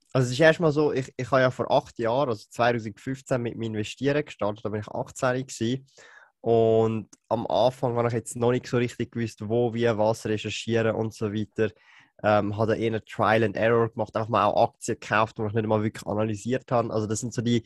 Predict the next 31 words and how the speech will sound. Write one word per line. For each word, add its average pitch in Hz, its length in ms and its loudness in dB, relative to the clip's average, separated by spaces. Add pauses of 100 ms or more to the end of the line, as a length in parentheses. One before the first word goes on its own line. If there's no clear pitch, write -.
<laughs> - 120 -14
die 165 180 8
ersten 135 400 2
Steps - 480 0
gewesen. 123 300 -8
Aber, 113 280 2 (580)
ähm, 117 560 2 (180)
um 131 60 -2
das 135 120 2
mal 131 140 2
so 131 80 -2
ein 131 80 -4
bisschen, 123 320 -2
äh, 117 180 -4
zusammenfassen, 123 600 -2
es - 80 -10
gibt 120 100 -4
natürlich 120 240 -6
eben 117 140 -2
so 113 180 2
Investors 117 720 0
Relation. 101 480 -2
Jedes 127 260 -2
börsennotiertes 117 800 -2
Unternehmen 110 560 0
hat, 110 240 2 (460)
äh, 110 140 0
eigene 113 360 0
Investors 110 720 0
Relation 131 500 -4
Webseite. 120 720 -2